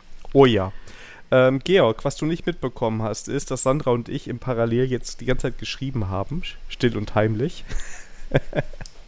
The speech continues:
Und jetzt machen wir das auch mal für die Hörer transparent, denn wir haben uns gedacht, wir sind schon über unserer Zeit fast. Und wir haben ja noch ein spannendes Thema mit dir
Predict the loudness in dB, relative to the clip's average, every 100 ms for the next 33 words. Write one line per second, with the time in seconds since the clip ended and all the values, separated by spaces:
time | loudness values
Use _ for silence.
0 | -14 -12 -10 -8 -8 -8 -10 -12 -12 -12
1 | -12 -12 -10 0 2 4 4 4 4 4
2 | 2 0 0 2 2 2 -2 -6 -8 -6
3 | -2 -2 0 2 4 4 2 0 -2 -6
4 | -8 0 0 0 -6 -14 -16 -16 -16 -18
5 | -20 -20 -20 -20 -20 -12 -2 4 4 4
6 | 2 0 0 2 2 4 2 2 0 0
7 | -2 -2 -8 -10 -10 -10 -14 -20 -20 -20
8 | -20 -20 -20 -20 -20 -20 -2 0 4 4
9 | 4 4 4 2 -2 -6 -2 -2 0 -4
10 | -2 -2 0 -4 -6 -6 -6